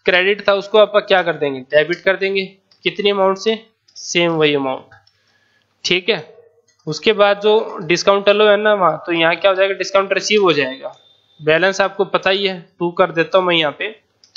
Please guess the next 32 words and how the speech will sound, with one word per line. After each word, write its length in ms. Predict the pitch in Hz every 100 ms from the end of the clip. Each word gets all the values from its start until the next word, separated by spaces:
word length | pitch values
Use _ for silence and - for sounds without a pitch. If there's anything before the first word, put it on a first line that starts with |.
| - _ _ _ _ _ _ - - _ _ _ _ _ _ _ _ _ -
ठीक 240 | 165 165
है। 80 | 220 - - - _ _ _ _ _ _ _ _
तो 500 | 170 165 165 165 156
कितना 280 | - 165 202 196
आ 60 | 196
जाएगा 280 | 185 185 180
यहाँ 180 | 170
पे, 180 | 156 196 262 _ _ _
थ्री 200 | - 190 185
आ 100 | 143
जाएगा, 400 | 135 - - - _ _ _ _ _ _ _ - - - _ _ _ -
ठीक 160 | 202 208
है। 280 | 185 - _ _ _ -
और 220 | 160 147 -
टू 100 | 185
में 160 | 202
क्या 160 | 190 196
आ 40 |
जाएगा 300 | 185 175 160
आपका, 260 | 151 143 196 220 - - - _ _ _ _ - 165
बैंक 480 | 156 165 165 160 160
आ 100 | 127
जाएगा 300 | 113 - -
इसमें। 340 | - - 165 -
कितनी 240 | 170 175
amount 280 | 190 175 165
से, 140 | 165 214 - -
एक 200 | 170 156
लाख 220 | 160 175
सैंतीस 400 | - 160 147 -
हजार 240 | 240 - -
से। 140 | -